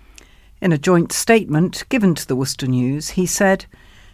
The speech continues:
"We are pleased to announce that we have been instructed to submit ambitious plans for a hotel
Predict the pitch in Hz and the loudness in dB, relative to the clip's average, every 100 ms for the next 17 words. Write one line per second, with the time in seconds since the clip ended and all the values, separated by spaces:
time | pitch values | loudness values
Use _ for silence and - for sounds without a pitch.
0 | - - 269 240 233 285 311 - 254 196 | -12 0 4 4 2 -2 0 0 2 4
1 | 147 117 - - - 156 - 185 180 180 | 2 -2 -6 -12 -8 -6 -2 0 0 0
2 | 190 185 180 - 254 185 240 226 - - | 0 0 -2 -4 -4 -2 -2 -2 -4 -14
3 | - 190 226 214 139 - - - 151 139 | -8 -6 -4 -2 -2 -2 -6 -2 -2 0
4 | 196 - 233 - 233 175 135 127 - 170 | -2 -2 -4 0 4 4 2 -2 -4 -4
5 | 175 233 226 - 214 123 127 | 0 -2 -2 0 0 0 -8